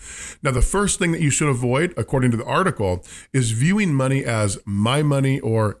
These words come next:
your money. Now, though one spouse may be inclined to conservatively invest their retirement money,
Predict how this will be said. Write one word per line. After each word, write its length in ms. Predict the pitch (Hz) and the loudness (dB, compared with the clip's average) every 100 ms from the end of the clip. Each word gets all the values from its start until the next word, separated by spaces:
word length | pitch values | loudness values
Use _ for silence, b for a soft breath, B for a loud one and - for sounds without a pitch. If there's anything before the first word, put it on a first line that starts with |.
| - | -10
your 380 | 98 110 113 101 | -2 0 2 0
money. 400 | 92 87 113 - - _ _ b | -2 -6 -10 -14 -20 _ _ b
Now, 220 | 180 160 - B | -2 -2 -4 B
though 200 | 147 185 | 0 2
one 300 | 156 165 220 | 2 2 2
spouse 480 | 196 - 147 151 - | 2 2 2 2 2
may 180 | 139 135 | 0 2
be 160 | 127 | 2
inclined 460 | 127 120 - 127 120 | 2 0 -2 0 2
to 60 | 110 | 2
conservatively 760 | 101 90 - 143 123 123 117 | -2 0 0 0 0 2 2
invest 440 | 104 95 113 113 - | 0 0 0 0 0
their 80 | |
retirement 540 | 101 92 - 104 90 117 | -2 2 2 2 -2 -2
money, 420 | 143 180 110 92 | 0 0 0 -4